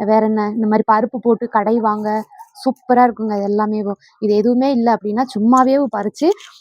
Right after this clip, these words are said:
உப்பு போட்டு அவிச்சு கொடுப்பாங்க, நல்லா இருக்கும். தீ பத்த வச்சிருக்கேன், தீ பிடிச்சி இப்பதான் வருது.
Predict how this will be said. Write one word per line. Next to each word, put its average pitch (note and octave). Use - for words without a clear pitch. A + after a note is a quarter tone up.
உப்பு -
போட்டு A#3
அவிச்சு A#3
கொடுப்பாங்க, G3
நல்லா G3+
இருக்கும். -
தீ C#4+
பத்த A3+
வச்சிருக்கேன், G#3+
தீ B3+
பிடிச்சி A3
இப்பதான் G#3
வருது. F#3